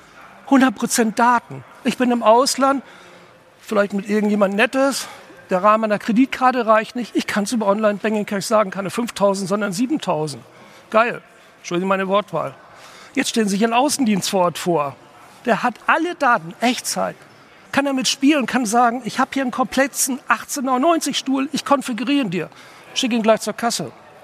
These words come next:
Sparen wir, Qualität erhöhen wir, richtige Argumentationsbögen. Also ich möchte Sie ermuntern, im Grunde in diese Richtung mitzugehen. Nicht Sie alleine, sondern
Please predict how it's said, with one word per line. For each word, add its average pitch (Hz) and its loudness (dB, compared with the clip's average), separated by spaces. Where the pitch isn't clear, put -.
Sparen 233 2
wir, 127 -12
Qualität 233 -2
erhöhen 170 -6
wir, 160 -12
richtige 214 2
Argumentationsbögen. 202 -4
Also 190 0
ich 175 -8
möchte 208 0
Sie 190 -2
ermuntern, 226 2
im 190 0
Grunde 202 2
in 196 -4
diese 190 0
Richtung 196 0
mitzugehen. 220 -2
Nicht 175 -6
Sie 196 -2
alleine, 208 0
sondern 185 -2